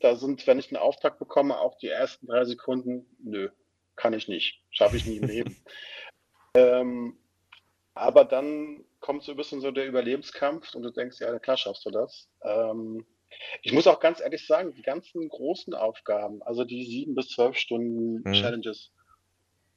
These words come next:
Speaker 1: die waren eigentlich alle klasse. Das hat alles Spaß gemacht, hat alles einigermaßen funktioniert. Was mich persönlich,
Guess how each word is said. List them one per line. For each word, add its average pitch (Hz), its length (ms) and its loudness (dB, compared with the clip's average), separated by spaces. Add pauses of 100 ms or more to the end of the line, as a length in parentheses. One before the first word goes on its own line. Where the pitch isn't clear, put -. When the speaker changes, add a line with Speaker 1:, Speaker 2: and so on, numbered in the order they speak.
Speaker 1:
die 113 100 -4
waren 123 180 2
eigentlich 143 360 -8
alle 135 160 2
klasse. - 420 0
Das - 140 -16
hat 123 100 -4
alles 135 160 0
Spaß - 400 0
gemacht, 139 340 -6
hat - 120 -8
alles 135 200 -2
einigermaßen 131 480 2
funktioniert. 135 440 0 (340)
Was - 180 4
mich 139 200 0
persönlich, 127 840 0